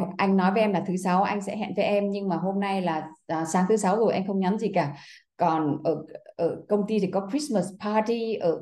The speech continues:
công ty thì, ờ, bạn bè thì lại rủ đi, ờ, chơi, thế là đi chơi với bạn. Đến tận chiều tối anh mới nói là "Anh qua đón em nhé." "Bảo xin lỗi ạ, cả, cả ngày anh không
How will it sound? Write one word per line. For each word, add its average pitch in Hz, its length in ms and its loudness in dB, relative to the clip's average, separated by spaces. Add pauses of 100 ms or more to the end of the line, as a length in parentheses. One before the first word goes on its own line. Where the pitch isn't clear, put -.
công 208 220 0
ty 208 200 -4
thì, 185 180 -4
ờ, 165 120 0
bạn 175 300 -4
bè 170 220 2
thì 165 120 -6
lại 156 240 -8
rủ 156 280 -6
đi, 196 360 4 (280)
ờ, - 140 -6
chơi, 214 360 4
thế 190 100 4
là 185 120 4
đi 185 140 -2
chơi 196 120 0
với 208 100 2
bạn. 196 260 -2 (400)
Đến 254 460 2
tận 226 140 2 (400)
chiều 185 340 0
tối 180 240 2
anh 240 200 -4
mới 233 80 -4
nói 226 240 -4
là 233 220 -4
"Anh 208 200 -6
qua 214 120 -2
đón 196 180 -2
em 226 180 -2
nhé." 220 120 -4
"Bảo 170 120 -8
xin 202 220 -4
lỗi 185 200 -2
ạ, 208 320 -2
cả, 170 160 -4
cả 156 100 -2
ngày 165 260 -4
anh 190 280 -2
không 202 140 0